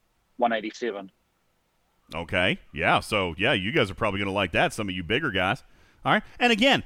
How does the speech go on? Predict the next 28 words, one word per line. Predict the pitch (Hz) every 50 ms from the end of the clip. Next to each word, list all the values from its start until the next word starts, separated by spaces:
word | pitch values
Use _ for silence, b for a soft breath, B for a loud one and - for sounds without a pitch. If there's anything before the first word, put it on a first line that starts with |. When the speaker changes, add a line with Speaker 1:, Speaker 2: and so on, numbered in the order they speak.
| b b
Speaker 2:
what | b 147 208 254 247 - 233
you're | 208
getting | 156 - 156 202 254 269 214 202 175
right | 185 185 185 156
now | 156 180 214 220 208
are | 196 180
the | 160 147
commons | - - 196 208 226 226 196 123 95 92 110
and | 127 131
the | 131 147
uncommons, | 185 226 202 - 202 165 143 110 92 87 87 92
the | 110 113
lower | 110 120 147 185 208 208 190
ones, | 170 143 104 80 67 - -
okay? | 85 90 - 127 143 185 b b b b b -
There's | - 180 240 196
gonna | 277 311 302 277
be | 320 359 359 320
some | - 320 302 302
big | 339 359 311
uns. | 320 311 302 285 - - - - - _ _ _ _ _ _ _
There's | - -
gonna | 208 254 254
be | 277 240
some | - 226
big | 208 285 294 240
uns. | 147 113 120
Now, | 190 247 277 277 233 139 -